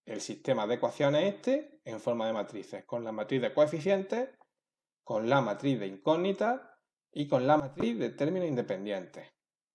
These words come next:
Ahora nos queda otra matriz por pon-, por poner,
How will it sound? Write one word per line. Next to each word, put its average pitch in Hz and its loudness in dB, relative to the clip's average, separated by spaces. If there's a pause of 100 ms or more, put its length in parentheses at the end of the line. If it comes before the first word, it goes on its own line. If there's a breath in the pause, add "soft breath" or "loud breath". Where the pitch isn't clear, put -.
(120)
Ahora 175 6
nos 180 6
queda 196 4
otra 139 6
matriz 143 2
por - 4
pon-, - 0
por 139 4
poner, 180 2